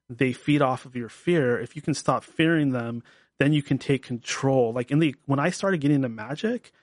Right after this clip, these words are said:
like, I, I used to be terrified of shadow beings. I used to be terrified of demons. But I started to tell myself, because I, I was a big fan of, uh, my, my buddy Eric at E A Quetting, and I, I started telling myself, Why am I afraid of this thing?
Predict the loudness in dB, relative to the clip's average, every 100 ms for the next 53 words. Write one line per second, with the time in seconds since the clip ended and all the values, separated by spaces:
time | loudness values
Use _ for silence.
0 | _ _ -4 0 0 0 0 0 -4 -4
1 | -2 0 0 -2 -4 -4 -6 -4 -2 -2
2 | 0 0 0 -2 -4 -4 -6 -6 -4 -2
3 | 0 0 -4 -2 0 2 0 -4 -10 -14
4 | _ -20 _ -2 0 2 -2 0 0 0
5 | -8 -8 -2 0 0 -2 -4 -4 -2 2
6 | 2 2 -2 0 -4 -2 0 2 0 -2
7 | -6 -6 -4 -2 0 -2 -2 -2 -2 -4
8 | -8 -12 -4 -2 -2 -2 -2 -2 -6 -14
9 | _ -20 -20 _ -4 -4 -4 -6 -4 -2
10 | -2 0 0 0 -2 -4 -4 -6 -6 -10
11 | -2 0 2 2 0 0 -2 0 0 -4
12 | -8 -8 -12